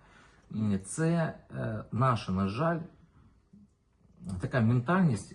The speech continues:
українська, е, і вона, на жаль, везде, да? Тобто, що Україна має таке становище, всі жаліються.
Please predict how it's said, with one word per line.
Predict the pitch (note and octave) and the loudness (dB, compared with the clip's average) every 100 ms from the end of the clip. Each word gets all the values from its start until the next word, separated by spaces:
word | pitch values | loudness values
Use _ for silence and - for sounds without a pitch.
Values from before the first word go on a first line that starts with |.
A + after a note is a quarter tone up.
| - | -14
українська, | G#2 A2+ A#2 G2 E2+ - - - - _ - | -8 -2 -2 0 -2 -6 -16 -16 -20 _ -16
е, | D#2 F#2 F#2 F#2+ F2+ D2+ - - - | -8 -6 -4 -6 -8 -10 -12 -14 -8
і | A#2 | -6
вона, | B2 D3+ D#3+ C#3+ B2+ - - - - - - - | -2 0 0 -2 -6 -12 -20 -20 -20 -20 -12 -8
на | A2 | -6
жаль, | C3+ C3 F#2+ | -4 -4 -4
везде, | C3+ A2 F2 D2+ D2+ | -4 -6 -8 -10 -8
да? | D#2+ D#2+ | -8 -8
Тобто, | - - - A#2 | -10 -10 -10 -10
що | - C#3 | -6 -6
Україна | - F#3 A#3+ C#3 | -2 -2 0 0
має | B2 G#2+ F#2 | 2 0 -2
таке | F2+ - G#2+ F#2 | -6 -4 -2 -2
становище, | - G#2 A2 F#2+ F2 F2 | -4 -2 0 0 -2 -6
всі | - A#2 | -6 -4
жаліються. | G#2 G2+ F2 D#2 - | -2 -2 -2 -4 -10